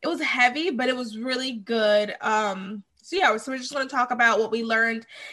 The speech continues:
in that, and it all is gonna be in the theme of our Human Trafficking Month.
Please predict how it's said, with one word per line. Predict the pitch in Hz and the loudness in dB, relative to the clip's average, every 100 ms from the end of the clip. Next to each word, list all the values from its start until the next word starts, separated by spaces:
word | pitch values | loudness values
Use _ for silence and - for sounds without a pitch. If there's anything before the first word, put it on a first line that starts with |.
| - | -2
in | 294 302 | 0 4
that, | 294 285 277 | 4 4 2
and | 285 | -2
it | 294 - | -2 2
all | 254 277 311 | 4 4 4
is | 254 240 | 2 -2
gonna | 233 247 233 | -4 -4 -4
be | 233 240 214 | -6 -6 -6
in | 262 285 | -6 -6
the | 269 | -8
theme | - 285 262 247 | -8 -10 -8 -2
of | 240 226 220 202 - - | 0 0 -2 -8 -8 -2
our | 226 | -2
Human | 226 269 254 254 | -2 -8 -10 -4
Trafficking | 233 226 233 226 220 | -4 -4 -6 -6 -4
Month. | 214 214 | -4 -4